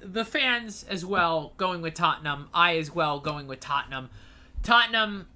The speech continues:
are, again, a team that maybe not a lot of people are talking about because it's so early in the season, but I do believe that we need to start giving Tottenham a little bit of credit. They are a good-looking side. They have good-looking features, and Antonio Conte is a very serious manager going into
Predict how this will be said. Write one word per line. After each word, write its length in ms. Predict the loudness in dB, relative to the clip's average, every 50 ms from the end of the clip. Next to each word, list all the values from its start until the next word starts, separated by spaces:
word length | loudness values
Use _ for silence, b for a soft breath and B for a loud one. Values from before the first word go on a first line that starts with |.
| -20 -20 -6 -2
are, 400 | 2 4 6 6 6 6 4 2 -4
again, 420 | -4 0 2 2 2 2 2 0
a 80 | -4 -6
team 380 | -8 -4 -2 0 0 0 -2
that 180 | -2 -4 -2 0
maybe 220 | 0 0 0 0
not 200 | 0 0 2 2
a 40 | 2
lot 180 | 2 0 0 -2
of 60 | -4
people 240 | -8 -8 -4 -4 -4
are 80 | -6
talking 440 | -4 0 2 2 2 0 -2 -6 -6
about 300 | -2 0 0 0 0 -4
because 280 | -8 -8 -6 -6 -6 -6
it's 160 | -6 -4 -4
so 260 | 0 0 0 0 0 -2
early 280 | -2 -2 -2 -2 -4
in 100 | -6 -8
the 80 | -10 -8
season, 560 | -6 -4 -2 0 0 0 0 -2 -4 -6 -8 B B B B B B B -6 0
but 180 | 2 2 2 2 0 0
I 160 | 0 0 0
do 360 | 0 -4 -4 -4 -4 -4 -4
believe 640 | -4 -2 -2 -2 -2 -2 -4 -2 -2 -2 -4 -2 -2
that 200 | -2 -2 -2 -2
we 120 | -2 -2
need 200 | -2 -2 -4 -4
to 80 | -6 -10
start 380 | -10 -4 -2 -2 -2 -2 -4
giving 240 | -6 -8 -6 -6 -10
Tottenham 340 | -4 -2 -2 -2 -2 -4 -8
a 60 | -6
little 180 | -6 -6 -6 -6
bit 140 | -8 -10 -10
of 60 | -12
credit. 420 | -4 -2 -2 -2 -2 -4 -6 -6
They 180 | -6 -4 -4 -4
are 380 | -4 -2 -2 0 0 0 -2 -4
a 140 | -8 -10 -10
good-looking 680 | -6 -4 -2 -2 -2 -4 -6 -8 -8 -10 -12 -14 -10
side. 540 | -8 -4 -2 0 0 2 0 0 -2 -2 -4
They 120 | -6 -6
have 240 | -4 -4 -4 -6 -4
good-looking 560 | -4 -4 -4 -2 -4 -6 -6 -8 -8 -14 -16
features, 600 | -16 -10 -8 -6 -6 -6 -6 -6 -6 -6 -6 -6
and 240 | -6 -4 -4 -4 -4
Antonio 480 | -4 -6 -4 -4 -4 -4 -4 -4 -6 -6
Conte 400 | -2 -2 -2 -2 -2 -4 -6 -6
is 140 | -6 -6 -8
a 40 |
very 300 | -6 -4 -4 -4 -2 -4
serious 460 | -6 -4 -4 -4 -4 -4 -4 -6 -4 -2
manager 400 | 0 0 0 -2 -4 -8 -10 -8
going 300 | -6 -8 -8 -8 -10 -12
into 360 | -14 -12 -10 -10 -10 -10